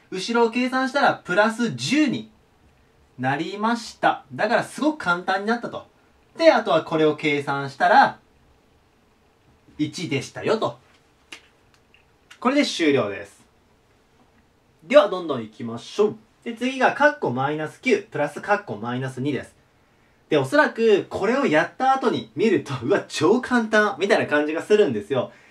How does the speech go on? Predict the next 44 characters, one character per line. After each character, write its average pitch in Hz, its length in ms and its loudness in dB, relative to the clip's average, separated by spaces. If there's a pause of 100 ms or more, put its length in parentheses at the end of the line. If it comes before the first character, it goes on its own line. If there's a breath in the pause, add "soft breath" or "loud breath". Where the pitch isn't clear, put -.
(120)
で、 - 360 2
こ 302 80 6
れ - 160 4
暗 311 320 6
算 302 160 6
で 269 80 -4
で 190 180 0
き 294 140 6
る 170 140 4
子 151 120 0
が 151 160 4
多 233 160 8
い 190 80 0
と 139 100 2
思 139 200 0
う - 20 -2
の 127 60 0
で、 127 120 0
ち 127 80 -6
ょ 294 60 -2
っ - 20 -8
と - 80 -12
意 240 60 2
図 339 100 6
的 311 120 2
に 262 100 0
暗 220 260 4
算 214 120 4
で 185 60 2
今 160 100 0
一 127 120 -6
回 170 140 2
書 156 140 -4
き 143 80 -6
ま 113 140 -4
す。 - 180 -18
ち - 60 0
ょ 302 40 2
っ - 20 -4
と - 60 0
見 156 100 -2
て 131 80 0
て - 100 -8
ね。 - 160 -18